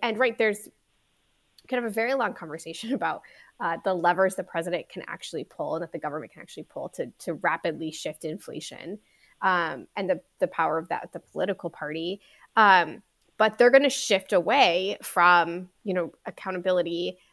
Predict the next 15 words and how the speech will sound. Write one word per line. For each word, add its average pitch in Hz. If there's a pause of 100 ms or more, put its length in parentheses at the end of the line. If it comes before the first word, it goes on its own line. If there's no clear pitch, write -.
(100)
uh, 180
and 180
blame 285
for 185
that 156
because 156 (180)
it's 190
not 165
good 160
for 175
their 92
electoral 156 (300)
success -
later -
on. 76